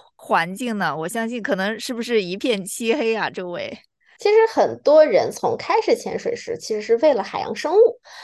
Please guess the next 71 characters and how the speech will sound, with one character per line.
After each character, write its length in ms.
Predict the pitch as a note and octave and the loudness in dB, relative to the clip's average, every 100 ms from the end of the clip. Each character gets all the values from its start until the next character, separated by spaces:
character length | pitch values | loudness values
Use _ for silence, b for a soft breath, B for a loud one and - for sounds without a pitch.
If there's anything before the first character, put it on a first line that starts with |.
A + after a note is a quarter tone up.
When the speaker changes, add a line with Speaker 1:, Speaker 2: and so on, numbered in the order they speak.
| B | B
Speaker 1:
嗯。 80 | |
Speaker 2:
所 80 | C#4 | 0
以 40 | C#4 | 0
这 200 | G4 D#4+ | -2 -2
个 120 | A#3+ | -2
时 160 | - | -2
候 60 | G3 _ | -10 _
是 180 | - - | -6 -6
探 180 | - B3 | -4 -4
寻 180 | G#3 A#3+ | -2 0
外 220 | G#4+ C#4 | 0 0
在 260 | - F3 F#2+ | -2 -6 -6
的 120 | - | -10
一 160 | A2 | -12
个 400 | - - A1+ - - | -6 -4 -2 -6 -10
潜 240 | - G3+ | -8 -6
水 120 | F#3+ C#3+ | -6 -8
的 120 | E3+ | -8
目 160 | F#3 | -8
的， 320 | E3+ E3 - _ B B B | -8 -10 -12 _ B B B
而 160 | A3 | 2
慢 240 | C#4+ F4 D#4+ | 4 2 0
慢 280 | E4+ F4+ F4 | -2 -2 2
到 220 | E4 C4 | 2 2
达 220 | - D3 | 0 -6
下 180 | - C4+ | -6 -6
潜 180 | - F3 | -6 -10
深 280 | - C4+ | -4 -4
度 180 | D#4+ F4 | 0 -2
时 160 | C4+ F3 | -2 -6
候 160 | F#3 | -6
呢， 240 | F3+ F3+ F3 | -8 -8 -8
就 200 | G3 F#3+ | -4 -4
是 200 | G3 G3+ | -4 -14
开 280 | - - A#3 | -10 -4 -4
始 180 | - - | -4 -6
关 240 | A3 A3+ | -2 -2
注 100 | A3+ | -2
到 140 | G#3 | -4
内 160 | G3 G#3+ | -4 -4
心。 320 | G#3 C4 C4 C4 B B | -4 -2 -4 -4 B B
其 160 | - D#4+ | -4 -2
实 160 | D#4+ D#4 | -2 -4
从 240 | C4+ A3+ | 0 2
一 60 | A#3+ | 4
个 100 | B3 | 2
由 200 | F3+ E3+ | 2 2
外 280 | B3+ C4 | 4 2
到 220 | A#3 G#3+ A3 | 2 0 0
内 200 | C4 B3 | 0 -2
的 80 | F#3 | -2
回， 180 | - - _ _ | -8 -14 _ _
回 100 | - | -12
归 240 | D#3+ B3 D4 | -8 -6 -2
过 180 | C#4+ G#3+ | 0 0
程， 180 | - - - B B | -2 -14 -16 B B
所 120 | B C4+ | B -4
以 40 | |
真 160 | D#4+ F4+ | -2 0
正 140 | E4+ | 0
在 100 | C#4 | 0
下 200 | C#4 C4+ | 0 -2
潜 180 | C4 E3+ | -2 -4
到 120 | G3+ | -4
六 120 | A#3 | -4
十 100 | A#3+ | -6
三 240 | B3 C4 C#4 | -4 -2 -2
米 120 | G3+ | -4
的 100 | F3 | -6
时 140 | - | -10
候， 360 | - - - | -10 -8 -8